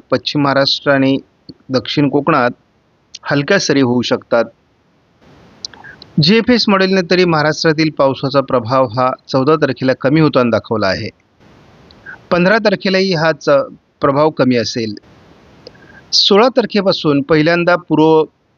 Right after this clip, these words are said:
विदर्भाकडून पावसाला सुरुवात होणार आहे, जेणेकरून या ठिकाणी पूर्वेकडील मान्सूनचीही प्रगती होईल आणि पूर्व विदर्भात जो पण पाऊस आता कमी झाला आहे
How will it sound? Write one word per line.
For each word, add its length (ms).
विदर्भाकडून 680
पावसाला 420
सुरुवात 360
होणार 240
आहे, 80
जेणेकरून 600
या 200
ठिकाणी 520
पूर्वेकडील 480
मान्सूनचीही 640
प्रगती 420
होईल 400
आणि 320
पूर्व 240
विदर्भात 440
जो 160
पण 340
पाऊस 340
आता 200
कमी 320
झाला 200
आहे 120